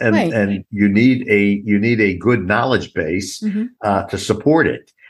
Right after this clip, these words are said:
Speaker 1: So individual entrepreneurs, right,
Speaker 2: Mm-hmm.
Speaker 1: running their own warehouse
Speaker 2: Mm-hmm.
Speaker 1: might struggle with that, might,
Speaker 2: Mm-hmm.
Speaker 1: might be reticent to invest in it.
Speaker 2: Mm-hmm.
Speaker 1: And I don't blame them.
Speaker 2: Mm-hmm.
Speaker 1: I've got on average ten, twelve customers in each of my warehouses. So it's
Speaker 2: Mm-hmm.
Speaker 1: easy for me to spread that cost. Each
Speaker 2: Right.
Speaker 1: customer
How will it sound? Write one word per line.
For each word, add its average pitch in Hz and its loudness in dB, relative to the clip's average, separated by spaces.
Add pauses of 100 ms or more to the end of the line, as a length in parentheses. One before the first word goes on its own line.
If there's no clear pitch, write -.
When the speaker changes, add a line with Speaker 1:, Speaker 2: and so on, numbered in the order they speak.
(140)
Speaker 1:
So 104 0
individual 120 0
entrepreneurs, 101 0
right, 98 0
Speaker 2:
Mm-hmm. 95 -2
Speaker 1:
running 104 0
their 101 -8
own 101 -4
warehouse 95 0
Speaker 2:
Mm-hmm. 113 -4
Speaker 1:
might 131 0
struggle 151 0
with 151 0
that, 151 0
might, 113 0
Speaker 2:
Mm-hmm. 311 -4
Speaker 1:
might 113 -2
be 110 0
reticent 107 0
to 101 0
invest 101 -2
in 127 -2
it. 135 -2
Speaker 2:
Mm-hmm. 226 -4
Speaker 1:
And 90 0
I 92 0
don't 90 -2
blame 101 0
them. 139 2
Speaker 2:
Mm-hmm. 214 -2 (180)
Speaker 1:
I've - -20 (160)
got - 2
on 101 2
average 107 0
ten, 104 -2
twelve 104 0
customers 107 -2
in 90 0
each 101 -2
of 90 -2
my 92 0
warehouses. 104 0
So 87 -2
it's 104 -8
Speaker 2:
Mm-hmm. 110 0
Speaker 1:
easy 107 -2
for 101 -8
me 107 0
to 92 0
spread 98 -2
that 90 -2
cost. 120 0
Each 98 -4
Speaker 2:
Right. 185 4
Speaker 1:
customer 101 -2